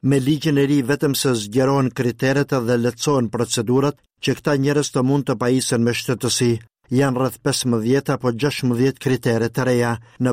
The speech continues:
bazë të procedurës mbi ndryshimet e fundit në ligjin për shtëtësinë e vitin dy mijë e katër.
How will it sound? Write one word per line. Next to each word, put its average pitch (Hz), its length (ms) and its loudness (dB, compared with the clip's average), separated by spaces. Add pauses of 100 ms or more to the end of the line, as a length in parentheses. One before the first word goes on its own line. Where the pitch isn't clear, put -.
bazë 131 280 -2
të 131 120 2
procedurës 127 640 0
mbi 120 220 2
ndryshimet 120 560 0
e - 20 0
fundit 131 480 0
në 127 80 2
ligjin 123 320 0
për 117 160 -2
shtëtësinë 131 720 0
e - 60 -
vitin 123 280 0
dy 120 160 2
mijë 123 140 2
e 113 80 -6
katër. 120 420 -4